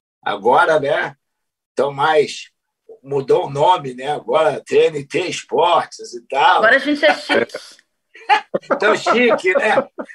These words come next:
Speaker 1: <laughs> Manda um abraço pra toda a galera lá. Gosto muito. Pô, vivi momentos maravilhosos lá. Foi muito legal. Durante anos, a turma toda.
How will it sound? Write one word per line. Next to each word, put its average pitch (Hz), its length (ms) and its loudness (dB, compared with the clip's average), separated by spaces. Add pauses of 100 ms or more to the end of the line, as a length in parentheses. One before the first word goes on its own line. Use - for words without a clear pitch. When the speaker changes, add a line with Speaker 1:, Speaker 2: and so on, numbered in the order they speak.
(220)
Speaker 1:
<laughs> - 1300 -4
Manda 190 380 -6
um 202 60 2
abraço 185 520 0
pra 180 140 -4
toda 190 300 -8
a 190 40 -6
galera 165 540 0
lá. 160 320 0
Gosto 160 440 -8
muito. 156 500 -14 (500)
Pô, 139 380 0
vivi 123 260 -8
momentos 147 480 -2
maravilhosos 139 760 0
lá. 131 200 0
Foi 123 160 -4
muito 135 220 -6
legal. 127 520 0 (640)
Durante 120 500 -2
anos, 135 520 -2
a - 120 -6
turma 123 380 -2
toda. 135 560 0